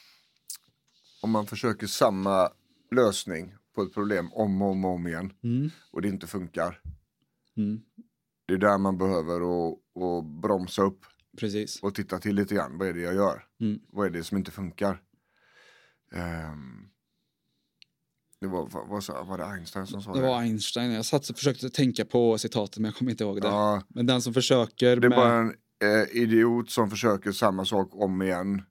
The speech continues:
Speaker 1: och förväntar sig annorlunda resultat.
Speaker 2: Ja, precis. Någonting
Speaker 1: Ja,
Speaker 2: sånt
Speaker 1: något
Speaker 2: där.
Speaker 1: sånt där, ja. Ehm, och det är lite, men det är så svårt för oss människor att byta inriktning och byta problemlösning. Och
Speaker 2: Mm.
Speaker 1: byta spår, speciellt när vi sitter i bajset då, liksom.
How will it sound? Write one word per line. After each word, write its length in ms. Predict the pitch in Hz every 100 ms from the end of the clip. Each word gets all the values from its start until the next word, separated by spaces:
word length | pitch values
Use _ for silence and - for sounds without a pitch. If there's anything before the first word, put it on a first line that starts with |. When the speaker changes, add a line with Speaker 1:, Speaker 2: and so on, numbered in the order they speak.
| _ -
Speaker 1:
och 100 | 98
förväntar 480 | 104 101 87 90
sig 180 | 92 107
annorlunda 440 | 95 95 90 90 90
resultat. 440 | 92 87 104 95
Speaker 2:
Ja, 180 | 120 120 -
precis. 420 | 113 104 - -
Någonting 360 | - 123 107 107 - _
Speaker 1:
Ja, 60 | 95
Speaker 2:
sånt 100 | 98
Speaker 1:
något 80 | 95
Speaker 2:
där. 60 |
Speaker 1:
sånt 140 | 95 90
där, 120 | 82
ja. 140 | 76 - _ _ _ _ _ _ _ _ -
Ehm, 520 | 58 80 80 60 64 - _ _ _ _ _ _ _ _ _ _ _
och 100 | -
det 120 | 113 131
är 60 |
lite, 280 | 135 135 107
men 140 | 113
det 60 | 131
är 60 | 139
så 140 | 139
svårt 320 | - 147 196
för 80 | 175
oss 100 | 131
människor 460 | 127 85 - 104 107
att 60 |
byta 680 | 101 127 98 - - 120 117
inriktning 720 | 127 113 95 95 - 143 143
och 60 | 123
byta 600 | 131 101 87 - 147 160
problemlösning. 840 | 165 147 113 80 - - 57 52 _ _
Och 60 | -
Speaker 2:
Mm. 120 | 113
Speaker 1:
byta 320 | 113 95 98
spår, 300 | 127 - 87
speciellt 440 | 95 113 110 127 127
när 100 | 123
vi 60 |
sitter 480 | 110 113 - - 131
i 100 | 107
bajset 400 | 90 67 - 113
då, 100 | 107
liksom. 260 | - -